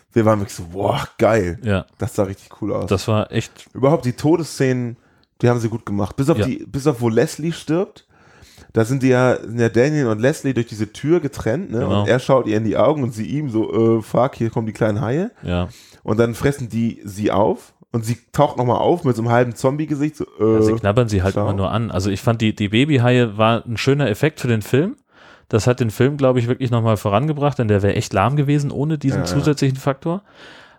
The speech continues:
Speaker 2: Ähm, aber wir sehen halt nie wirklich, was die Babyhaie machen, sondern wir sehen
Speaker 1: Ja.
Speaker 2: halt die Viecher schwimmen und dann zuckt irgendwo jemand und dann siehst du halt manchmal noch so angenagte Körperteile oder irgendwas. Aber die Kills von den großen Haien,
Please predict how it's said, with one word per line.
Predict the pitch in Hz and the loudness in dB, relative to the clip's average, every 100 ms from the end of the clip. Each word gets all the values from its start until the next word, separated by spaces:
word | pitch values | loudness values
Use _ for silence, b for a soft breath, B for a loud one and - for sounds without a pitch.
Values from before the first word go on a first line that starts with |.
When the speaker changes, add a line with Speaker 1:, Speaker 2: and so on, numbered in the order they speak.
| - | 0
Speaker 2:
Ähm, | 110 110 | 2 2
aber | 107 110 104 | 2 2 4
wir | 107 | 4
sehen | 110 127 | 4 4
halt | 120 110 | 4 2
nie | 113 135 131 | 2 2 4
wirklich, | 120 123 104 | 2 0 0
was | 110 - | 0 0
die | 104 | -2
Babyhaie | 104 104 95 92 95 | 0 2 2 2 2
machen, | 92 95 87 | 0 -2 -4
sondern | 82 85 87 | -4 -4 -2
wir | 90 | 0
sehen | 107 | 2
Speaker 1:
Ja. | 110 | 4
Speaker 2:
halt | 101 101 | 2 0
die | |
Viecher | 90 127 139 147 | -4 -2 2 0
schwimmen | - 135 156 165 | 2 0 2 -2
und | - 113 | -2 0
dann | 113 113 113 B B B | 2 0 -6 B B B
zuckt | - 156 - | 0 0 2
irgendwo | 151 143 131 127 | 2 2 2 2
jemand | 120 131 131 131 | 4 4 4 2
und | 110 | 0
dann | 110 104 | 0 0
siehst | 113 - | 0 2
du | |
halt | 107 101 | 2 2
manchmal | 98 120 117 | 0 -2 -4
noch | 107 101 | -2 -2
so | 101 101 - | -2 -6 -4
angenagte | 110 131 120 113 - 117 | -2 0 0 0 0 -2
Körperteile | - 117 117 117 113 110 | 0 -2 -2 -2 0 2
oder | 107 107 | 2 0
irgendwas. | 107 110 107 B B B B B | -2 -4 -4 B B B B B
Aber | 110 101 | 2 2
die | 98 98 98 95 - _ _ _ _ _ _ _ _ - | 2 0 0 0 -6 _ _ _ _ _ _ _ _ 0
Kills | 127 156 - | 2 2 0
von | 113 | 0
den | 101 | 0
großen | 98 135 - 85 | 0 0 0 -2
Haien, | 80 78 78 | -2 -4 -6